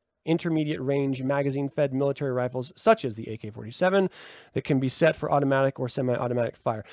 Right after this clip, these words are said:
Yeah, I think there was a confusion, Zachary, when, when I said A K forty-seven was, um, was an assault rifle, the individual thought I was saying that's what A R meant, and that's not what I was <laughs> saying at all. It, it's a machine gun. Like, that's, that's what it is.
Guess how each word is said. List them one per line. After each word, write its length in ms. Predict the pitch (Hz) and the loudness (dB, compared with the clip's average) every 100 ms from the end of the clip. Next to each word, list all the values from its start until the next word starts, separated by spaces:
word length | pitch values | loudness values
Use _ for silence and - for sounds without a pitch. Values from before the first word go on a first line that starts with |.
| - 196 | -12 4
Yeah, 180 | 277 247 | 6 8
I 120 | 214 | 6
think 180 | 320 294 | 4 2
there 100 | 233 | 2
was 120 | 202 | 2
a 40 | |
confusion, 460 | 208 185 208 185 143 | -4 -4 -2 -2 0
Zachary, 380 | 123 117 143 135 | 0 0 0 0
when, 280 | 135 131 135 | 2 0 -2
when 160 | 147 156 | 0 4
I 80 | |
said 220 | 190 180 - | 4 2 0
A 80 | 165 | 0
K 160 | 180 | -2
forty-seven 720 | 165 156 143 - 156 143 135 | -2 -4 -2 2 2 2 -2
was, 360 | 127 127 123 139 - | 0 -2 -2 -10 -8
um, 320 | 123 117 117 _ _ - | -6 -6 -8 _ _ -16
was 580 | 123 165 202 202 147 120 _ _ | 4 10 12 12 6 -2 _ _
an 200 | 143 139 | 2 2
assault 360 | 127 156 120 127 | 2 0 -2 -2
rifle, 540 | 127 113 - 113 123 _ _ _ - | -2 -2 -4 -8 -10 _ _ _ -2
the 160 | 131 | 4
individual 560 | 175 170 156 170 151 143 | 6 6 4 6 6 4
thought 300 | - 170 147 | 8 10 10
I 60 | 139 | 8
was 140 | 131 | 4
saying 440 | - 156 135 127 | 2 2 4 2
that's 260 | 117 131 - | 2 0 -2
what 120 | 147 | -6
A 140 | 131 123 | -2 0
R 140 | 117 | 0
meant, 320 | 110 139 190 - _ _ _ _ _ - | 0 -2 -4 -12 _ _ _ _ _ 2
and 100 | 139 | 4
that's 160 | 143 | 6
not 160 | 160 139 | 6 6
what 120 | 131 | 4
I 60 | 120 | 2
was 120 | 113 | 0
<laughs> 0 | |
saying 340 | - 120 151 | 2 4 4
at 80 | 123 | 2
all. 300 | 117 104 92 _ _ _ | 0 -4 -8 _ _ _
It, 180 | - 139 | -8 -8
it's 220 | - 143 147 | -6 -4 4
a 60 | |
machine 340 | 139 - 160 143 | 4 6 6 6
gun. 260 | 107 90 107 | 2 -4 -6
Like, 140 | 120 | 0
that's, 340 | 139 135 - | 2 2 -2
that's 200 | - 143 | -4 -2
what 140 | 135 139 | 2 4
it 100 | 135 | 6
is. 360 | 127 92 - | 4 2 -12